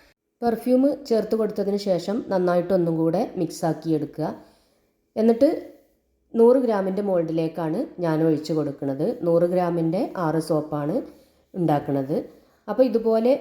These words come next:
ഒരു സ്പാറ്റില വെച്ചിട്ട് അതിൻ്റെ മുകളിലേക്ക് ഇങ്ങനെ ഒഴിച്ച് കൊടുത്താൽ മതി. അപ്പോൾ അധികം പതം ഉണ്ടാവില്ല. അപ്പോൾ ഇതിലേക്ക് ഒഴിച്ച് കൊടുത്തിട്ടുണ്ട്. ഇനിയിപ്പോൾ ഇതിൽ കുറച്ചും കൂടെ ബാക്കിയുണ്ട്. അതൊരു ചെറിയ ഏതെങ്കിലും ഒരു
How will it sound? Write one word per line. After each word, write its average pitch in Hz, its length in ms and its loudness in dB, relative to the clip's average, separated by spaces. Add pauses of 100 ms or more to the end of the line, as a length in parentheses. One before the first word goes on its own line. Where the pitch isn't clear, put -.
ഒരു 226 160 2
സ്പാറ്റില 208 480 -4
വെച്ചിട്ട് 214 320 -4 (160)
അതിൻ്റെ 208 300 -4
മുകളിലേക്ക് 185 480 -2
ഇങ്ങനെ 202 220 0 (140)
ഒഴിച്ച് 175 320 -2
കൊടുത്താൽ 160 380 0
മതി. 156 180 -2 (160)
അപ്പോൾ 202 200 -4 (520)
അധികം 214 340 2 (160)
പതം 165 260 2
ഉണ്ടാവില്ല. 127 440 -2 (800)
അപ്പോൾ 254 160 -2
ഇതിലേക്ക് 262 360 6
ഒഴിച്ച് 220 300 0
കൊടുത്തിട്ടുണ്ട്. 185 540 -4 (140)
ഇനിയിപ്പോൾ 220 260 0
ഇതിൽ 262 200 4
കുറച്ചും - 380 0
കൂടെ 262 180 4
ബാക്കിയുണ്ട്. 196 440 0
അതൊരു 208 240 -2
ചെറിയ 226 360 0 (720)
ഏതെങ്കിലും 214 380 2
ഒരു 226 100 6